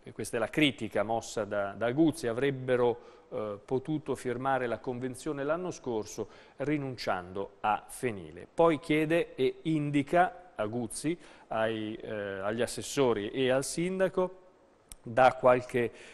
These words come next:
eh, dà qualche, eh, input, dà qualche consiglio,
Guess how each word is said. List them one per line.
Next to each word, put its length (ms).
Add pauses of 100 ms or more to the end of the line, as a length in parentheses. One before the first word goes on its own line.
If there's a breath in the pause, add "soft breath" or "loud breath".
(100)
eh, 640
dà 140
qualche, 560 (260 loud breath)
eh, 300
input, 880
dà 180
qualche 340
consiglio, 800